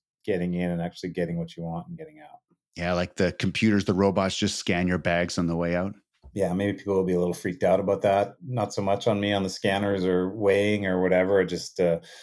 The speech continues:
Speaker 1: I think that's probably the next step to the, uh, to the self-checkouts.
Speaker 2: It's probably, it's coming for us. It's coming.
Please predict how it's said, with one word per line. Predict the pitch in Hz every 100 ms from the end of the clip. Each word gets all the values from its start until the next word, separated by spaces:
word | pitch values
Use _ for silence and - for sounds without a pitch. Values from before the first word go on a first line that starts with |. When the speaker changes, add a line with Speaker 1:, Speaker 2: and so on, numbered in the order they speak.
| - -
Speaker 1:
I |
think | 87 82
that's | 82 - -
probably | 95 95 95
the | 87
next | 90 87 -
step | - 90 - -
to | -
the, | 85 85 82 82
uh, | 82 82 85 - -
to | 90
the | 82
self-checkouts. | - 87 82 - 98 73 65 - - - _ _ _ -
Speaker 2:
It's | - -
probably, | 85 78 85
it's | -
coming | - 98 82
for | - 76
us. | 73 - - -
It's | -
coming. | - 82 73